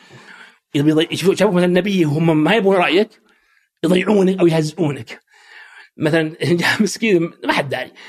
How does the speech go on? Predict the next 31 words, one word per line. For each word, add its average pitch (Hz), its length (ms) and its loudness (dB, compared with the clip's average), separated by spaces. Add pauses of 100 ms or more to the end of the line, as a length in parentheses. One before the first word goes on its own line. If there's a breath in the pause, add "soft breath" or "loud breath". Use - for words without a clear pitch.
(160 loud breath)
جاء 175 100 2
المبعوث 196 320 2
الهندي، 175 600 0
هذا 175 140 2
هو 185 80 2
مفتح 170 340 -4
كان 143 180 -2
فيهم. 127 280 -2 (600 loud breath)
يفهمون 240 400 2
إيش، 233 140 -2
إيش 240 140 -6
معناها، 131 540 -2 (960)
إيش 135 100 -2
معنى 190 200 2
عملة، 170 420 2
إيش، 240 320 -2 (800 soft breath)
آه، 147 400 -2
عملة 160 420 0
مربوطة 151 260 -2
بالذهب 147 380 -2
وزي 139 200 -2
كذا. 123 160 -4
سأل 180 220 -6
نفسه 127 340 -4 (440 loud breath)
<coughs> - 460 0
ما 262 120 4
ربط 208 160 -2
الفرس. 131 380 -8 (380 soft breath)
كان 202 200 0
هذاك 220 340 0
ال-، 185 260 -2